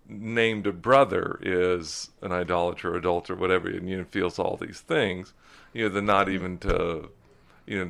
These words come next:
to have no fellowship with such a one, not to eat with such a one. You know, the whole idea that a little leaven, uh, you know, leavens the whole lump. Uh, that, and so that's where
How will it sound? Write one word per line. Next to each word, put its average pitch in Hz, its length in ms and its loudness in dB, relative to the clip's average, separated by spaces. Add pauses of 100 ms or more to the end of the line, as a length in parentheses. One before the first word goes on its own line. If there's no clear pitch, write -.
to 92 80 -2
have 95 200 2
no 92 120 0
fellowship 135 560 2
with - 160 -10
such - 300 -6
a 87 60 -10
one, 82 480 -8
not 85 220 -6
to 92 60 -10
eat 101 220 -10
with - 100 -18
such 90 300 -10
a 85 60 -12
one. 82 320 -12 (840)
You 82 80 -12
know, 85 80 -8
the 90 60 -8
whole 90 180 0
idea 87 320 -2
that 87 160 -6
a 90 100 -4
little 92 480 -2
leaven, 90 460 -4 (340)
uh, 82 360 -8 (400)
you 98 80 -10
know, 87 120 -6
leavens 92 440 0
the 92 260 -8 (140)
whole 92 260 -4
lump. 98 400 0 (800)
Uh, - 240 -8 (160)
that, 92 400 0 (1500)
and 104 240 0
so 104 180 2
that's 107 420 6
where 92 600 4